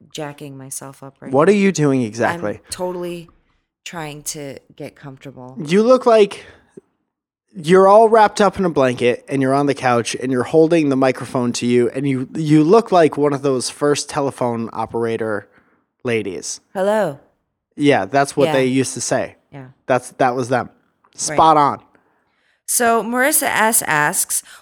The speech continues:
Speaker 1: "What Halloween slash horror movies are your favorites?"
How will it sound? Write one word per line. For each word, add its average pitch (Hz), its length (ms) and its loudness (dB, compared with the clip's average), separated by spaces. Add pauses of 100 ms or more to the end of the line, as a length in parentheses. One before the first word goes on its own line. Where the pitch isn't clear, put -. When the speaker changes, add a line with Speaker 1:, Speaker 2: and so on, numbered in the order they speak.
Speaker 1:
"What 277 240 2
Halloween 277 600 -4
slash 196 360 -2
horror 226 340 -4
movies 156 540 -6
are 185 120 2
your 208 300 -4
favorites?" 190 960 -6